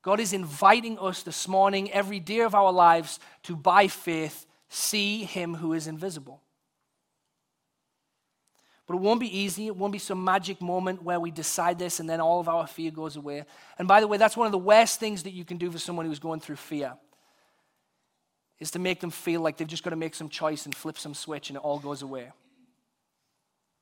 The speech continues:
It takes presence and patience and persistence. See, when we read this story, God just doesn't just dump this on them once and say, "Here's who I am.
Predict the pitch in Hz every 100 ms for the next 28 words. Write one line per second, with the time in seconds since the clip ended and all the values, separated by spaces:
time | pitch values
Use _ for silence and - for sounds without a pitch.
0 | _ - - - 170 - - 190 180 160
1 | 131 - - - 139 - 165 165 - 143
2 | 135 - - 139 - 139 - 156 - 127
3 | - - - _ _ _ _ _ _ _
4 | _ - _ - 208 208 208 240 214 -
5 | 220 180 247 220 262 - _ - 233 208
6 | 202 196 147 202 214 - 202 - 185 180
7 | 160 151 131 - - - - - 175 190
8 | 175 247 269 - 262 226 220 214